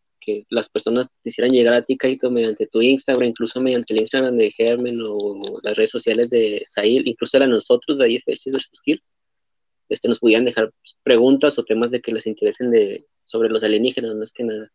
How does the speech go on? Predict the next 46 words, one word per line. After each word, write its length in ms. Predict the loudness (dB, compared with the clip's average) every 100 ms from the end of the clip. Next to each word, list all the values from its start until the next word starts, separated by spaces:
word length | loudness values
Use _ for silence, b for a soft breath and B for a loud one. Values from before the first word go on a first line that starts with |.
| _ _ _ _
Y 120 | -12
también 600 | -6 -2 2 4 4 2
que 120 | 0
nos 260 | -2 -2 -8 _ _ _ _
pudieran 380 | -2 2 2 2
dejar 280 | 0 -2 -6
sus 180 | -8 -4
temas 280 | -2 -2
que 100 | -4
quieran 320 | -6 -2 -2 0
ver 180 | -2
a, 200 | -2 -6 _
a 80 | -14
futuro 520 | -8 -6 -2 -2 -4
en, 300 | -6 -12 -16 -10
en 120 | -8
el 80 | -8
canal 240 | -6 -8
que 100 | -8
estuviéramos 480 | -6 -6 -4 -10 -10
hablando. 400 | -8 -8 -10 -16 _ _ _ _ _ _ _
Y 80 | -2
nada, 300 | 2 2 2
pues 160 | -2 -4
agradecerles, 800 | 0 2 2 2 4 4 4 0 -6
como 160 | -6
siempre, 460 | 0 0 0 -4 -2
yo, 200 | -2 -2 _ _ -6
pues, 120 | 0
me 80 | 2
despido, 480 | 2 6 6 6
este, 460 | 0 -6 -6 -6 -6 -4
de 100 | -2
una 200 | 0 2
vez, 220 | 2 2
este, 400 | -4 -4 -6 -6 -8
que 80 | -4
ya 100 | -4
estamos, 360 | -2 -2 -2
Kate, 200 | -2 -4
aprovechando, 460 | -2 -2 -2 0 0
¿no? 120 | -2
Pues 140 | -2 -4
me 60 |
despido 380 | -4 -2 0 0
de, 320 | 0 -2 -8